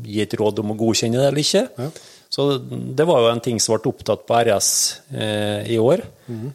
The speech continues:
Speaker 1: eh, og ble da godkjent at vi kunne stifte den klubben, eh, mot at vi inngikk en avtale om å dele på et aktivitetsområde.
Speaker 2: Ja.
Speaker 1: Så, så det blir,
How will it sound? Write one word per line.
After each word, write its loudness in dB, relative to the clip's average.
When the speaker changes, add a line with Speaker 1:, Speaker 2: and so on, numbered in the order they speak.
Speaker 1:
eh, 0
og 0
ble 4
da 4
godkjent -2
at -2
vi -2
kunne 0
stifte 0
den 0
klubben, 2
eh, 2
mot -2
at 0
vi 0
inngikk 0
en 0
avtale 0
om -6
å -2
dele 2
på -2
et -2
aktivitetsområde. 0
Speaker 2:
Ja. -8
Speaker 1:
Så, 0
så -4
det 2
blir, 4